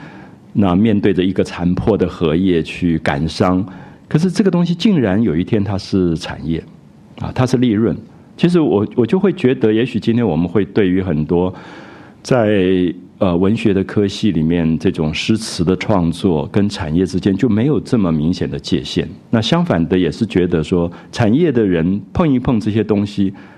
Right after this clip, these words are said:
会不会也反而开发了他自己很多创意的一些，一些想法？好，所以我才会特别看重五十六回，因为我觉得里面有好多好多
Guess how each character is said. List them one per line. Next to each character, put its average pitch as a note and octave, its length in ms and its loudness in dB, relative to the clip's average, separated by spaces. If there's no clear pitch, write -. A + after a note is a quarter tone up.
会 F#3+ 160 2
不 F#3 100 -2
会 E3 140 2
也 F#2+ 180 2
反 E2+ 200 -6
而 D2+ 160 -2
开 G2 200 -2
发 F2+ 220 0
了 E2+ 100 0
他 E2 220 -2
自 F#2+ 160 -2
己 D#2+ 140 -4
很 D2 120 -6
多 D#2+ 140 0
创 F#2 320 0
意 F#2 140 2
的 D2+ 280 -2
一 - 80 -2
些， E2 340 0
一 - 60 0
些 G2 160 0
想 F2 320 -2
法？ - 280 -4
好， - 140 2
所 C3+ 140 4
以 C3+ 100 6
我 A2 100 0
才 A#2+ 220 -2
会 C#3+ 220 2
特 F3 240 0
别 G#2 180 0
看 F#2+ 220 -2
重 F2+ 240 0
五 D#2 80 -8
十 E2+ 140 -2
六 E2+ 180 2
回， - 240 -6
因 E2+ 160 0
为 F2+ 40 2
我 E2 60 0
觉 F2 140 0
得 F#2 80 2
里 E2 100 0
面 E2 160 0
有 D2+ 100 0
好 C#2+ 340 -6
多 G#2+ 200 2
好 E2+ 220 -2
多 F2+ 280 0